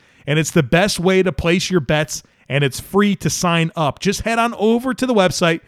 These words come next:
or use your mobile device to sign up today and receive your fifty percent welcome bonus on your first deposit when you use our promo code Locked On. BetOnline,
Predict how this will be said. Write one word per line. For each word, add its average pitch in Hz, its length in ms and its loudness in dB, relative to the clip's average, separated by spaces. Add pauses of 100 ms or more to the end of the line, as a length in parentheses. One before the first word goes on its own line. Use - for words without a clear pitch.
(300)
or 147 180 2
use 151 320 2
your 160 100 2
mobile 170 380 4
device 147 320 0
to 143 100 -6
sign 175 320 -2
up 196 80 0
today 147 380 0 (400)
and 135 120 -4
receive 135 400 0
your 127 140 -2
fifty 196 320 2
percent 196 400 -2
welcome 175 440 2
bonus 160 420 2 (320)
on 139 160 -2
your 135 100 0
first 175 300 0
deposit 190 560 2 (320)
when 135 160 -2
you 139 60 0
use 156 240 4
our 160 140 4
promo 180 400 4
code 143 360 4 (120)
Locked 143 380 -4
On. 131 300 -2 (320)
BetOnline, 202 580 4